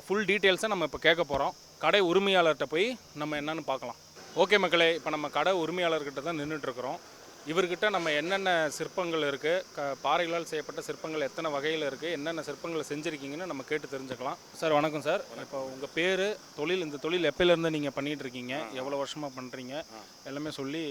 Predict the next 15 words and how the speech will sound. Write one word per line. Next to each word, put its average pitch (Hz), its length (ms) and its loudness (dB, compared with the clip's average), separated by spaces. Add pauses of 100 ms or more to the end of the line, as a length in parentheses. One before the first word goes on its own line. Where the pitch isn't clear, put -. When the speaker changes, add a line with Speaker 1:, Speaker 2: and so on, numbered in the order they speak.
(120)
Speaker 1:
என்னென்ன 135 200 -10
தெளிவா 143 360 -6
மக்கள்கிட்ட 135 360 -14
சொல்லுங்க 113 280 -18
சார். 110 180 -18
Speaker 2:
வணக்கம், 117 420 -4 (340)
நான், 117 680 2
என் 120 140 0
பேரு 131 200 2
ஜெகதீசன், 113 560 -2 (720)
ஜெகதீசன் 127 520 -4
சிற்பக்கலை 117 460 0
கூடன்னு 113 280 0
சொல்லிட்டு 113 300 2
வச்சிருக்கிறோம். 104 560 -2